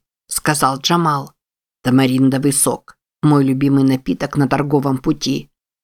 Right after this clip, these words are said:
"Спасибо". Торн сделал глоток побольше, и у него свело челюсти от кислятины.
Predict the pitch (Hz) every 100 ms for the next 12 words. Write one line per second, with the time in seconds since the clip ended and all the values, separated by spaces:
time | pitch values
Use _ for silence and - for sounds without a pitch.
0 | _ - - 190 185 135 135 147 - _
1 | _ _ - 160 156 139 151 147 151 156
2 | 147 156 - 147 156 175 170 165 156 -
3 | - 165 156 151 160 - 156 156 151 156
4 | 156 147 - 147 - 165 - 160 156 143
5 | 147 -